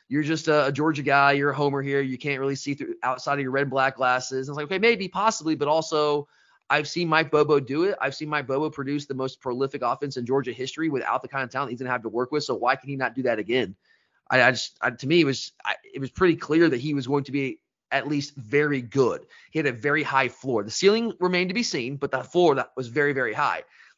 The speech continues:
And Mike Bobo has come in, Curtis, and I know that Todd Monken was fantastic. And I'm not trying to take anything away from what Todd Monken did. That man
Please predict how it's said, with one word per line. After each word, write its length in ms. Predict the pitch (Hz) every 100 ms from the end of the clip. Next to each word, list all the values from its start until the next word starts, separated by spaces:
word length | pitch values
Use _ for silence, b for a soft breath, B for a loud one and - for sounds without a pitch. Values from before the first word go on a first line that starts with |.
| _
And 120 | 147 160
Mike 200 | 220 156
Bobo 300 | 170 175 147
has 100 | 135
come 220 | 143 135
in, 140 | 151
Curtis, 340 | 147 156 156 147
and 80 |
I 120 | 147 180
know 200 | 151 147
that 120 | 139
Todd 220 | 139 131
Monken 220 | 131 127
was 140 | 120 -
fantastic. 600 | 113 107 - 101 - 101
And 80 | 131
I'm 100 | 147
not 160 | 135
trying 280 | - 127 120
to 60 | - _ _
take 180 | 135 120
anything 220 | 147 147
away 160 | 135 135
from 140 | 135
what 160 | 127 -
Todd 180 | 135
Monken 220 | 131 131 127
did. 160 | 123
That 160 | 135 120
man 280 | 127 131